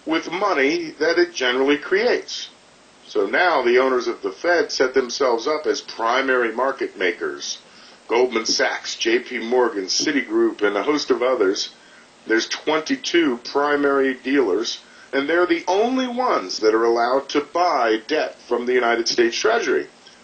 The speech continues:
Once they buy that debt instrument, that bond, that bill, or that note, then they simply walk it over to the Federal Reserve Bank of New York, who buys it from them at, of course, a substantially <laughs> higher price.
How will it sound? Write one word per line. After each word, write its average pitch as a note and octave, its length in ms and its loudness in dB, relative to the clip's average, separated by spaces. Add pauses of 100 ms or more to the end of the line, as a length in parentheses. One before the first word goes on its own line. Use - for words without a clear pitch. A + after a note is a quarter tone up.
(120)
Once B2+ 340 0
they A2+ 180 2
buy B2+ 480 0
that A2 340 0
debt A2+ 240 0
instrument, A2 580 -4
that G#2 260 -2
bond, G2+ 460 0
that F#2+ 240 -2
bill, G2+ 180 2
or F#2+ 140 4
that F2+ 240 2
note, F#3 460 0 (500)
then G#3 140 2
they G3 120 4
simply F#3 460 2
walk A#2+ 380 -2
it F3+ 100 4
over F3 260 2
to - 160 0
the D3 120 2
Federal D#3+ 320 -2
Reserve C#3 460 2
Bank C#3 240 0
of C3+ 120 2
New C#3 100 -2
York, F#2+ 400 2 (460)
who C3 100 -2
buys C3 420 0
it D#3+ 140 -2
from G#3+ 300 -2
them D4+ 360 0 (640)
at, F3 140 2
of C#3 120 -2
course, C3 360 0
a A2+ 80 -2
substantially B2 960 0
<laughs> G#2+ 120 -2
higher F#2+ 240 2
price. - 560 -2